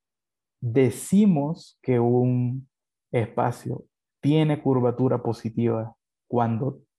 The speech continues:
todas sus curvaturas seccionales son positivas. Ujú.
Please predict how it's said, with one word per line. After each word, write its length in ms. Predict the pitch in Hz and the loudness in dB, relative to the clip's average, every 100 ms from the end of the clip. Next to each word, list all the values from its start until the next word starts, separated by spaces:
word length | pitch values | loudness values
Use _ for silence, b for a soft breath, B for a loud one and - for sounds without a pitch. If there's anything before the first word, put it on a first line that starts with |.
| _ | _
todas 380 | 170 170 170 165 | 2 4 4 0
sus 200 | - 127 | -2 -2
curvaturas 640 | - 123 113 113 135 127 | -2 -2 -2 0 0 0
seccionales 680 | - 113 120 113 113 113 - | -2 -4 -2 -2 -2 -4 -8
son 420 | - 123 123 120 | -6 -2 0 -2
positivas. 960 | 123 117 107 - - - - _ _ _ _ _ _ _ _ _ _ _ _ _ _ _ _ _ _ _ _ _ _ - | -6 -8 -8 -8 -8 -10 -16 _ _ _ _ _ _ _ _ _ _ _ _ _ _ _ _ _ _ _ _ _ _ -10
Ujú. 280 | 117 131 | -8 -6